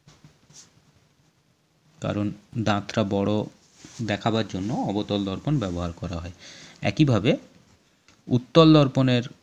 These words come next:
উদাহরণ নিতে পারি আমরা গাড়ির ভিউ ফাইন্ডার।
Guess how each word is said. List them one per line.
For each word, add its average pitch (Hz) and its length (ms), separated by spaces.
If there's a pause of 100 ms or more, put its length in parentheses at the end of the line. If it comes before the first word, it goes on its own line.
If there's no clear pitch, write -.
(680)
উদাহরণ 117 380 (100)
নিতে 107 220
পারি 101 140 (100)
আমরা 95 200 (2500)
গাড়ির 107 500 (380)
ভিউ 110 300 (120)
ফাইন্ডার। 87 400